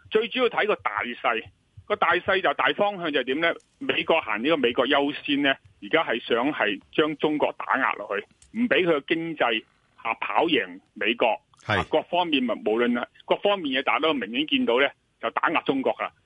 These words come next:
Speaker 1: 咁變咗呢個，呢個貿易戰方面咧，出嚟個成果方面咧，唔多唔少，我，我預測方面咧，我自己喺，喺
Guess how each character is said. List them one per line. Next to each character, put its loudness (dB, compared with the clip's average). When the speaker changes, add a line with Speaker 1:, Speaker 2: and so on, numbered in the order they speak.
Speaker 1:
咁 2
變 2
咗 2
呢 0
個， 0
呢 2
個 -
貿 0
易 2
戰 -8
方 0
面 -2
咧， 2
出 0
嚟 -2
個 2
成 -6
果 0
方 0
面 0
咧， 6
唔 -6
多 2
唔 -6
少， -4
我， 2
我 -2
預 -4
測 2
方 0
面 -4
咧， 0
我 2
自 -8
己 0
喺， 0
喺 2